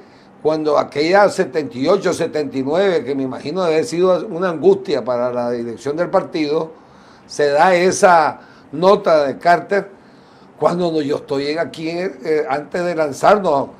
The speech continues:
que lo consultábamos, lo veíamos, que te fuiste a hacer cargo del partido, de, de, de la secretaría,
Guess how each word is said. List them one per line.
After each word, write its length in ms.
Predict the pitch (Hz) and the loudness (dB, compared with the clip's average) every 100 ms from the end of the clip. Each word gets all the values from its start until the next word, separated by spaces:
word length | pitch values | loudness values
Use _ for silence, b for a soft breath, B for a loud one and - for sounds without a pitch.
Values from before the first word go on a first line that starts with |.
| B B B | B B B
que 120 | - 156 | -8 -4
lo 120 | 151 | 0
consultábamos, 840 | 156 127 135 - 143 190 202 170 | 0 -2 -6 -2 2 4 4 2
lo 140 | 151 143 | 0 0
veíamos, 560 | 131 143 202 196 156 - B B B B B - | -2 0 0 0 -2 -8 B B B B B -10
que 120 | 165 | -4
te 160 | 175 | -2
fuiste 300 | 156 165 185 | 0 2 6
a 20 | 214 | 6
hacer 240 | 151 202 | 6 2
cargo 320 | 185 190 202 | 4 4 4
del 120 | 202 | 4
partido, 600 | 190 151 - 160 202 208 185 | 2 0 -2 0 2 2 2
de, 140 | 160 | -2
de, 140 | - | -2
de 100 | - | -6
la 100 | 156 | -4
secretaría, 920 | 143 160 151 139 135 147 190 185 147 | -4 -4 -4 -2 -4 -2 2 2 2